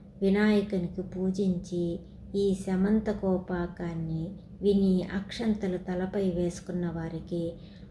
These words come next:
ఆ రోజు చంద్రదర్శనం అయినా కూడా ఆపద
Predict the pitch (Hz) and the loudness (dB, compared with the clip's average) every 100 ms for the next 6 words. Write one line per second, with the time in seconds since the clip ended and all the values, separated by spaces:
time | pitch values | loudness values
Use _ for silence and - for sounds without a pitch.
0 | 185 190 175 180 196 196 170 170 - - | 0 2 4 4 4 2 0 -2 -4 -14
1 | - - 185 190 208 214 190 185 - 185 | -18 -2 2 2 4 2 2 -2 -2 -2
2 | 180 175 175 170 175 170 - 175 165 190 | -2 0 0 0 -2 -4 -4 -4 -2 -2
3 | 247 262 - - - - 190 185 190 214 | -2 -4 -12 -16 -18 -8 -2 2 2 2